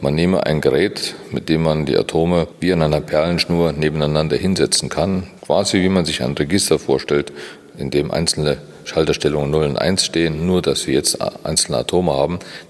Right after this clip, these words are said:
die quantenmechanisch beschrieben werden müssen und daher in Überlagerungszustände zu bringen sind. Das machen wir in unserem Fall mit sogenannten gespeicherten Ionen. Wir entreißen den Atomen ein Elektron, sodass sie positiv geladen sind.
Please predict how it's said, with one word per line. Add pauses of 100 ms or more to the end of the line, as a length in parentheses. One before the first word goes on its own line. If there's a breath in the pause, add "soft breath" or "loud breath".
die
quantenmechanisch
beschrieben
werden (160)
müssen
und
daher (260 loud breath)
in
Überlagerungszustände
zu
bringen
sind. (540)
Das
machen
wir
in
unserem
Fall (500 loud breath)
mit
sogenannten
gespeicherten (160)
Ionen. (160)
Wir (120)
entreißen
den
Atomen
ein
Elektron,
sodass
sie
positiv
geladen
sind.